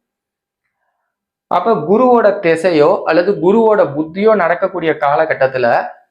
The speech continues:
ஆறாம் பாவம் அப்படின்னு சொல்லக்கூடியதான ருண ரோக சத்ரு ஸ்தானத்தினுடைய தாக்கம் இருக்குமா அப்படின்னா, நிச்சயமாக இந்த, இந்த இடத்துல நிச்சயமாக இருக்கவே இருக்காது சார். நிச்சயமாக இந்த இடத்துல இருக்கவே இருக்காது. ஏன்? இந்த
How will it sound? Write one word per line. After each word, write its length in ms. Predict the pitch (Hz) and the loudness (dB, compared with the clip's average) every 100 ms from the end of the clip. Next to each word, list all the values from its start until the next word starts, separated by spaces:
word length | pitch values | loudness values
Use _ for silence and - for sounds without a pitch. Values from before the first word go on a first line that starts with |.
| _ _ | _ _
ஆறாம் 540 | 139 143 208 226 220 175 | 0 2 2 2 0 2
பாவம் 380 | 156 170 170 147 | 0 2 0 0
அப்படின்னு 280 | 135 175 160 | -2 -4 -2
சொல்லக்கூடியதான 680 | 160 165 151 143 131 127 139 214 - - _ _ _ | -2 0 -2 0 2 0 0 -2 -4 -16 _ _ _
ருண 280 | 135 175 214 226 | -2 0 2 0
ரோக 360 | 185 185 190 | 2 2 2
சத்ரு 460 | 190 156 151 - 202 | 0 -2 -4 -4 -4
ஸ்தானத்தினுடைய 680 | - 160 170 170 165 151 147 127 | -2 0 0 -2 -4 -2 -2 0
தாக்கம் 380 | 143 156 175 147 | -2 -2 -4 -4
இருக்குமா 420 | 156 175 190 175 | -2 -4 -2 0
அப்படின்னா, 340 | 160 139 135 180 - 160 | 0 -2 -2 -2 -4 -8
நிச்சயமாக 720 | 160 170 - 214 190 165 190 | -10 -10 -2 0 2 0 -2
இந்த, 360 | 175 156 190 196 190 - | -6 -8 -6 0 0 0
இந்த 240 | 165 190 165 | -6 0 0
இடத்துல 240 | 160 175 190 | 0 -2 -2
நிச்சயமாக 520 | 139 - 147 143 160 | -4 -4 -2 0 -2
இருக்கவே 500 | 135 135 160 160 170 | -2 -6 -2 -2 0
இருக்காது 400 | 147 123 120 - | -2 -2 -6 -8
சார். 220 | - - _ | -10 -20 _
நிச்சயமாக 640 | 139 139 - 170 160 170 | -12 -12 -6 -2 0 0
இந்த 140 | 170 139 | -2 -2
இடத்துல 260 | 139 165 175 | 0 0 -2
இருக்கவே 400 | 143 143 147 147 | -2 -2 0 0
இருக்காது. 340 | 131 123 120 135 | 0 -2 -4 -2
ஏன்? 240 | 160 214 240 - _ _ _ _ _ _ _ | 0 0 -4 -16 _ _ _ _ _ _ _
இந்த 180 | 190 | 0